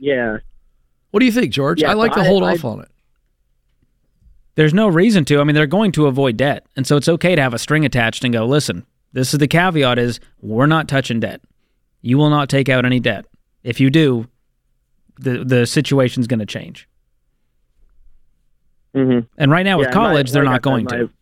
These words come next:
Speaker 1: y-, y-, well, yeah, and that's the thing is, I mean, the college is paid for now. If we have a second kid, all right, then only half their college is paid for 'cause I'm gonna be splitting it up evenly. And if we do have a second child,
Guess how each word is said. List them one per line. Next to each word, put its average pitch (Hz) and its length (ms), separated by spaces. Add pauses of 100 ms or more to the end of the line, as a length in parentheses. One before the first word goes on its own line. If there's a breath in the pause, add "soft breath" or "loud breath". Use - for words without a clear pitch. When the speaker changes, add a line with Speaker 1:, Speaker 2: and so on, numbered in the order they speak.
(1600)
Speaker 1:
y-, 254 100 (180)
y-, 247 160 (100)
well, 156 280
yeah, 175 180
and 170 160
that's 185 160
the 147 80
thing 139 260
is, 120 160 (180)
I 139 80
mean, 131 220
the 123 80
college 202 340
is 180 140
paid 120 260
for 110 140
now. 117 200
If - 100
we 139 100
have 131 240
a 123 140
second 123 340
kid, 120 380 (420)
all 113 120
right, 107 300
then 110 220
only 113 240
half 113 320
their 98 120
college 98 340
is 92 100
paid 95 260
for 95 160
'cause - 120
I'm 107 140
gonna 104 160
be 101 120
splitting 104 360
it 101 60
up 98 160 (120)
evenly. 98 720 (400)
And 101 580 (340)
if 110 160 (100)
we 117 120
do 117 160
have 110 200
a 104 100
second 107 320
child, 98 500